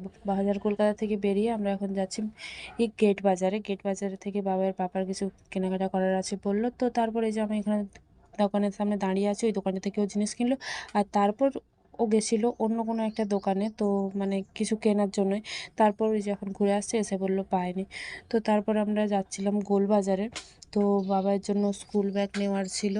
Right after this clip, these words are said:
আরও অনেক কিছু নেওয়ার ছিল। তো ও বলছে, "মাম্মাম, এবার আমাকে একটা সুন্দর স্কুল ব্যাগ দিও।" তো তাই জন্য ওর জন্য স্কুল ব্যাগ কেনার জন্যই গে-, যাচ্ছিলাম গোলবাজারে। তার আগে যেতে যেতে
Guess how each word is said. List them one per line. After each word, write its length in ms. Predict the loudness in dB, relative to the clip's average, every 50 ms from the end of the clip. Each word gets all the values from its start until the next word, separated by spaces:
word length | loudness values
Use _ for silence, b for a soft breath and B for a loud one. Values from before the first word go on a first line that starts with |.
| -4 -6 -6 -4
আরও 200 | -2 -2 0 0
অনেক 200 | 0 -2 -2 -4 -4
কিছু 200 | -6 -6 -4 -2 0
নেওয়ার 300 | 0 2 2 2 0 0
ছিল। 280 | -2 -4 -4 -2 -2
তো 180 | -2 -2 -2 -2 0 0 -2 -2 -2
ও 120 | -2 0
বলছে, 260 | 0 0 -2 -2 -2 -2
"মাম্মাম, 400 | -2 -2 0 0 0 0 0 -2
এবার 220 | -2 0 0 0
আমাকে 240 | 0 -2 -2 -6 -8
একটা 160 | -8 -8 -8
সুন্দর 340 | -4 -2 0 0 0 0 -2
স্কুল 300 | -4 -4 -2 0 0 0
ব্যাগ 160 | 0 -2 -4 -6 -8
দিও।" 120 | -8 -8 -8 B B B B B B B B -2
তো 80 | -2 0
তাই 220 | 0 0 0 0
জন্য 140 | 0 0 -2
ওর 80 | -2 -2
জন্য 220 | -2 -2 -2 -2
স্কুল 300 | -4 -4 -2 -2 0 2
ব্যাগ 140 | 0 0 -2 -2 0
কেনার 240 | 0 2 2 0
জন্যই 300 | 0 0 0 2 2 2
গে-, 280 | 2 0 0 -2 -4 -6 -18 -8 -4
যাচ্ছিলাম 460 | -2 -2 -2 -2 -4 -4 -2 0 0 0
গোলবাজারে। 460 | 0 0 0 0 0 0 -2 -2 -4
তার 240 | -4 -2 0 0 0
আগে 180 | 0 0 0 0 0 0 0
যেতে 180 | -2 -2 -2 -2
যেতে 280 | -2 -2 -2 -2 -4 -4